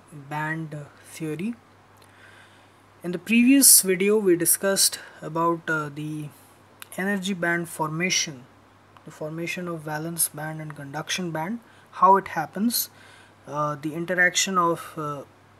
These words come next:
atoms which are close together, their overlap and splitting at the equilibrium interatomic distance, and how, because of that splitting, uh, valence band and conduction band is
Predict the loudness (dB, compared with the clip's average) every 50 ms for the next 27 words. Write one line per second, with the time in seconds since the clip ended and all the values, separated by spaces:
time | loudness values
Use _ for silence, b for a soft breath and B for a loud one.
0 | -6 0 4 4 4 4 0 -4 -4 0 0 -2 -2 -2 -6 -20 _ _ -12 -8
1 | -6 -4 -4 -4 -6 -2 0 2 2 4 2 2 0 -2 -2 0 0 0 2 0
2 | -2 -2 -4 -8 -16 -18 -12 -10 -6 -2 -2 -2 -2 -4 -8 b b b b b
3 | -10 -2 2 2 4 4 4 2 2 2 2 2 0 -2 -6 -10 -8 -2 0 0
4 | 0 0 0 -4 -4 -4 -2 -4 -4 -2 -2 -2 -2 -2 0 0 0 0 -2 -6
5 | -6 -6 -6 -2 -2 -2 -2 -2 -4 -8 -8 -8 -8 -8 -6 -6 -6 -6 -6 -8
6 | -10 -10 -8 -4 -4 -4 -2 -4 -8 -8 -8 -10 -16 -16 -20 -20 b b b b
7 | b b b b b b b -8 -6 -6 -4 -2 2 4 4 4 4 0 -6 -14
8 | -20 b b b b b b b b b b -4 -2 4 6 6 6 6 4 0
9 | 0 2 0 2 6 8 8 8 6 4 4 4 4 4 6 2 0 0 -2 -8
10 | -12 -14 -16 _ _ _ _ b b b b b b b b b -20 _ _ _
11 | -18 -14 -8 -6 -4 -4 -4 -6 -8 -12 -16 -20 _ _ -8 0 4 6 6 6
12 | 6 4 2 0 0 0 0 0 0 -2 -6 -6 -6 -6 -4 -4 -4 -4 -4 -4
13 | -4 -4 -6 -6 -8 -8 -8 -6 -6 -6 -6 -10